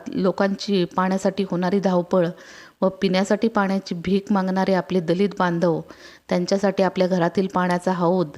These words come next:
आपल्या अस्पृश्य बांधवांना महात्मा फुलेंनी मोकळा करून दिला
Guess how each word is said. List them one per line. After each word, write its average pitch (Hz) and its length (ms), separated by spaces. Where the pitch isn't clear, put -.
आपल्या 175 380
अस्पृश्य 226 560
बांधवांना 185 800
महात्मा 185 420
फुलेंनी 175 580
मोकळा 170 360
करून 165 300
दिला 156 220